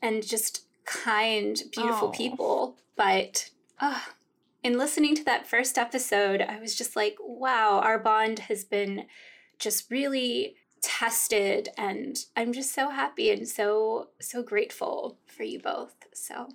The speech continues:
Speaker 2: Me too. I am so grateful for you, and I was blown away by some of the things you said in that first episode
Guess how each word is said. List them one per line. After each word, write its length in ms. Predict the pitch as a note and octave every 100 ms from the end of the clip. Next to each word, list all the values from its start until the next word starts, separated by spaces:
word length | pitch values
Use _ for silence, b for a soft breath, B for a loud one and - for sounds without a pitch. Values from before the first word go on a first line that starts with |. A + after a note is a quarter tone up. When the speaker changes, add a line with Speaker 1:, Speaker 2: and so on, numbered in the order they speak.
| -
Speaker 2:
Me 640 | A#3+ C4 B3+ B3+ B3+ B3 - -
too. 720 | - - B3 A#3 A3+ G#3+ G3+
I 160 | - G3+
am 180 | G3+ G#3
so 240 | - G3+
grateful 380 | G3+ G#3 A3+ A3+
for 180 | G#3+ A#3
you, 520 | G3+ G3+ G3 F#3+ G3 -
and 680 | F#3+ F#3 F3+ F3 F3+ F#3 - - B B B B B B B B B B _ _ _ _ _ -
I 160 | A#3+
was 200 | C4+ C4+
blown 380 | - A#3+ A#3 A#3+
away 520 | G#3 F#3 F3 F3 F3+ F3+ -
by 600 | F#3 E3+ E3+ E3 E3 -
some 300 | - - G3+
of 100 | G3
the 80 | F#3
things 340 | F3+ F#3 F#3 F3+
you 100 | E3+
said 480 | - E3 D3 C#3+ -
in 100 | E3+
that 160 | D#3+ -
first 300 | F3+ F3 E3+
episode 580 | D#3+ F3 - C#3+ D3